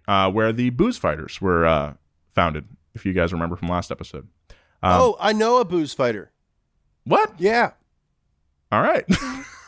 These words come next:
Speaker 2: Yeah. My buddy's a booze fighter.
Speaker 1: That's cool.
Speaker 2: Mm-hmm.
Speaker 1: Is he cool or is
Speaker 2: Yeah, he's really cool. He's got kids, and he's got a bu-, he's, like, a tattoo artist. He's got a,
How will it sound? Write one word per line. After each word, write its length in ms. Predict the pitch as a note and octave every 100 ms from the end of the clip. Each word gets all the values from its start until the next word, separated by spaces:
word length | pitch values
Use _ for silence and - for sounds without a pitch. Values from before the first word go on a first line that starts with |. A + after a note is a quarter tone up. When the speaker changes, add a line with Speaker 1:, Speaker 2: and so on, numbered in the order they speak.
| - - - -
Speaker 2:
Yeah. 240 | C#3 F#3+ - - - - - -
My 140 | B2 C#3+
buddy's 320 | E3 E3+ D#3
a 40 |
booze 260 | D3 F3 E3+
fighter. 340 | A#2+ G#2+ G2 _ _ _ _ _ _ - A3+ _ _ _
Speaker 1:
That's 180 | - -
cool. 300 | - A#2+ C#3
Speaker 2:
Mm-hmm. 260 | A#2 C#3 D#3 -
Speaker 1:
Is 180 | A#2 C3+
he 180 | C3+ B2
cool 420 | C3+ D3 G#3 G#3+
or 380 | A#2 G#2+ G2+ - -
is 80 |
Speaker 2:
Yeah, 180 | D3 A3
he's 180 | G3 B2
really 200 | D3+ F3
cool. 220 | - B2
He's 140 | A#2 G#2
got 220 | C3 - _ _ _
kids, 640 | _ C#3+ D3+ D#3+ D3 - -
and 100 | -
he's 100 | G#2+
got 140 | C3+ B2+
a 40 |
bu-, 200 | G#2+ B2+
he's, 140 | C3+ C3
like, 140 | A#2+
a 40 | A2+
tattoo 440 | B2 A#2+ B2 B2+
artist. 400 | C#3 C#3+ D3 -
He's 80 | A#2
got 220 | B2
a, 20 | A#2